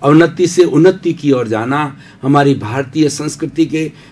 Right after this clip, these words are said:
गुर-, गिरते हुए मूल्यों की स्थापना करना। इस कार्यक्रम में हम प्रतिदिन नए-नए विषयों के साथ में प्रवेश करते हैं। तो आज का इसी क्रम में विषय बहुत सुंदर विषय है, कड़ी मेहनत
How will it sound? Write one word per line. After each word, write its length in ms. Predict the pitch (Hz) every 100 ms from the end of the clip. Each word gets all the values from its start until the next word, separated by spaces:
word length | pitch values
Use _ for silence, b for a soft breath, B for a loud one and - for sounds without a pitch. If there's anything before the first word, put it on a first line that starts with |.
| -
गुर-, 220 | 123 156
गिरते 320 | 110 175 170 202
हुए 200 | 175 165
मूल्यों 420 | 143 185 202 185
की 220 | - 143
स्थापना 480 | 131 123 123 135 120
करना। 480 | 113 110 135 156 - b b b -
इस 140 | 214
कार्यक्रम 500 | - 135 151 147 151
में 300 | 135 110 113 - b - 143
हम 140 | 156
प्रतिदिन 600 | 139 165 208 151 151 143 143 B -
नए-नए 600 | 131 147 196 214 202 180
विषयों 380 | 143 139 165 147
के 140 | 139
साथ 300 | 131 120 113
में 120 | 120
प्रवेश 340 | 110 113 131 123
करते 320 | 110 101 117
हैं। 320 | 113 135 151 b b _
तो 220 | - - -
आज 320 | 117 135 160 -
का 140 | 143
इसी 280 | 131 - 143
क्रम 260 | 139 127
में 400 | 131 131 143 156 - b b -
विषय 420 | 135 - 185 180
बहुत 560 | 131 110 131 165 165 - B -
सुंदर 540 | - 175 208 214 220
विषय 280 | 151 143 170
है, 520 | 151 113 127 156 165 b b b _
कड़ी 340 | 151 156 185 170
मेहनत 480 | 143 139 147 151